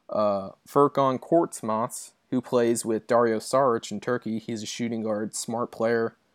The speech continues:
can shoot the ball, plays a team game, decent athlete. He's gonna need to add a little bit of strength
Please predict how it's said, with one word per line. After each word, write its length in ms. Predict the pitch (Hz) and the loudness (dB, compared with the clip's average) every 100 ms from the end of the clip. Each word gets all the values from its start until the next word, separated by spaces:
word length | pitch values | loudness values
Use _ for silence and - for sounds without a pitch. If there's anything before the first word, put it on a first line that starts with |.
| _ _ - | _ _ -8
can 120 | 120 | -6
shoot 300 | - 123 123 | 0 0 0
the 80 | 110 | 0
ball, 480 | 113 113 113 113 _ _ _ _ _ _ | 4 4 4 0 _ _ _ _ _ _
plays 240 | - 127 113 | -2 0 0
a 60 | |
team 460 | 110 - 127 127 123 | -4 -6 -4 -2 -2
game, 460 | 113 110 110 110 101 _ _ - 202 | -4 -4 -4 -6 -10 _ _ -20 -2
decent 340 | 127 131 127 | 0 2 0
athlete. 480 | 117 117 - 123 120 | -2 -2 0 0 0
He's 180 | 123 113 | -2 -4
gonna 160 | 117 117 | -2 -2
need 100 | 110 | -2
to 60 | |
add 100 | 110 | -4
a 40 | 107 | -2
little 180 | 117 | -2
bit 80 | 110 | -2
of 60 | 104 | -4
strength 680 | - 113 113 120 - - | -4 -4 -4 -6 -10 -20